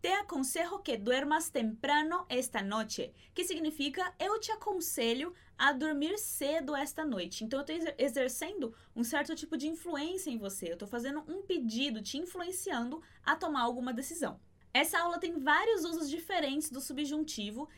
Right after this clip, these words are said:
e eu sei que isso pode parecer um pouco puxado ou um pouco pesado, mas não se preocupa em tentar entender tudo isso de uma só vez. Isso vai entrando aos poucos na sua cabeça. Se você achar que precisa, não tem problema você voltar pra assistir essa aula de novo, tá bom?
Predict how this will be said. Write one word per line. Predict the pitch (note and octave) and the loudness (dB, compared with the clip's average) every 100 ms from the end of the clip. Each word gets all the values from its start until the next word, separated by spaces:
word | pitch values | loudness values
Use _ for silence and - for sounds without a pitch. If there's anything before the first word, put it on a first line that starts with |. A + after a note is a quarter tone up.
| - | -4
e | D#4+ | -2
eu | |
sei | F#4+ | 0
que | F#4+ | 0
isso | F#4+ - | -2 0
pode | E4 D4+ | -4 -2
parecer | D#4+ D#4+ | -2 0
um | D4+ | 0
pouco | D#4 D#4 | 0 -2
puxado | C#4 D#4 - A3+ A#3 C4 | -2 -2 2 4 4 4
ou | C4 | 0
um | C4 | 2
pouco | C4 C4 | 0 0
pesado, | D4+ D#4 A3+ D#3+ D#3 - - - | -2 0 0 -2 -6 -20 -12 -2
mas | D4 | 0
não | E4 A#4+ | 2 0
se | - | -2
preocupa | F4 D#4 E4 F4+ D#4+ | -2 -2 -2 0 0
em | D4+ | 0
tentar | D4+ D4+ D#4+ E4 | 0 0 2 0
entender | F#4 E4 D4 D#4 - - | 0 0 0 -2 -6 0
tudo | F#4+ A#4 F#4+ | 2 6 6
isso | F#4+ F#4+ C#4 | 4 2 0
de | B3+ | 2
uma | F4 G4 | 2 0
só | F#4+ F#4+ | 0 0
vez. | D#4 G3 D3+ - - | 0 0 -2 -6 -8
Isso | - F4+ G4+ | -4 0 0
vai | F#4 | 0
entrando | F4+ E4 D#4 | 0 0 2
aos | E4 G4+ | 0 0
poucos | - D4+ E4 F#4 D4 | 0 2 2 0 -4
na | C4+ | -2
sua | C4 | -4
cabeça. | B3 B3+ - - - - - - | -4 -4 -4 -6 -10 -14 -16 -6
Se | F#4 | -2
você | G#4 A4 | 0 2
achar | D#4+ C#4 | 0 0
que | A#3+ - | -4 -4
precisa, | F#3+ F#3 D4 D#4+ C#4 | -4 0 0 0 0
não | C4+ G4 | 0 -2
tem | G#4 | -4
problema | G4 E4+ D#4 D#4+ | -4 -2 -2 -2
você | E4 F4 | -2 -4
voltar | C4+ D#4 F4+ B3 B3+ | -2 -2 0 0 0
pra | D#4 | -2
assistir | D4+ D#4+ | -4 -6
essa | D4+ D4+ | -2 0
aula | D4 | 0
de | E4+ | -2
novo, | A4+ F#3+ F#3 | -4 -4 -6
tá | F#3 | -4
bom? | F#3+ D4+ | -2 -2